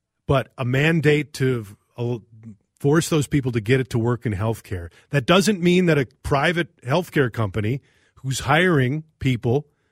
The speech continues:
can look at that application and ask that person who's applying, "Are you vaccinated for covid?" "No, I'm not, and I will refuse to." "Okay, maybe we, we don't hire you then. Or maybe you're not gonna work in this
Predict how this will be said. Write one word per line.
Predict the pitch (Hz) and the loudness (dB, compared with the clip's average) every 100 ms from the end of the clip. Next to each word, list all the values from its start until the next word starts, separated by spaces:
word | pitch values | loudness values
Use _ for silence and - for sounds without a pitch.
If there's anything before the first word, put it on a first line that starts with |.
| _ _ _ _ _ _ _ _ _ _ _ _ _ _ - | _ _ _ _ _ _ _ _ _ _ _ _ _ _ -2
can | 135 | 0
look | 131 156 170 | 2 2 2
at | - _ _ _ _ _ | 0 _ _ _ _ _
that | 113 139 151 - | -4 -2 -2 -2
application | 160 160 160 170 165 139 | -2 0 -2 0 0 0
and | 127 117 120 - | -4 -4 -6 -4
ask | 135 147 - | -2 0 2
that | 160 156 _ | 0 0 _
person | 175 175 - 165 | -2 0 0 0
who's | 165 151 | 0 0
applying, | 160 170 170 139 135 - - | 0 2 2 2 -2 -6 -4
"Are | 131 | -2
you | 170 | 0
vaccinated | 147 151 147 143 127 113 | 2 0 0 -2 -4 -4
for | 104 | -8
covid?" | 104 101 87 | -4 -4 -4
"No, | 95 110 | -8 -4
I'm | 117 113 | -4 -4
not, | 113 117 | -6 -6
and | 98 | -8
I | 87 | -10
will | 90 90 104 123 | -12 -10 -6 -4
refuse | 107 - 101 92 | -6 -8 -12 -14
to." | 82 - _ _ - | -16 -20 _ _ -10
"Okay, | - 170 185 - _ | -4 -2 -4 -8 _
maybe | - 160 156 | -6 -4 -2
we, | 151 - | -2 -4
we | 135 | -2
don't | 135 117 - _ | -2 -2 -6 _
hire | 107 87 | -12 -12
you | 73 69 | -14 -20
then. | 92 _ _ _ - | _ _ _ _ -8
Or | |
maybe | 113 135 135 | -2 0 0
you're | 131 | 0
not | 123 | 0
gonna | 123 107 | -4 -4
work | 110 110 | -4 -6
in | 107 | -6
this | 98 - | -8 -10